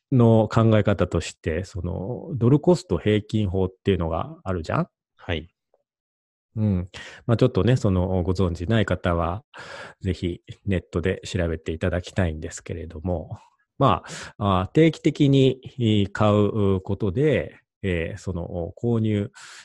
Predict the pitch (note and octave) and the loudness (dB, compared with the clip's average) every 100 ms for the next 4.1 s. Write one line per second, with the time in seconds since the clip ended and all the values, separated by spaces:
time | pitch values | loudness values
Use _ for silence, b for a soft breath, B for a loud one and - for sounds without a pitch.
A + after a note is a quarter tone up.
0 | _ A#2 F#2+ F2+ C#3 G2 - _ - A#2+ | _ -2 -2 0 2 2 0 _ 0 2
1 | C3 C3 A#2+ G#2+ A2+ F#2+ - - B B | 2 0 -2 -2 -2 -4 -6 -16 B B
2 | B B _ _ _ - B2 A#2+ G#2 F#2 | B B _ _ _ -6 0 2 2 0
3 | F2+ _ - F2 D#2 - - E2 - D#2 | -6 _ -8 -6 -6 -8 -8 -8 -8 -12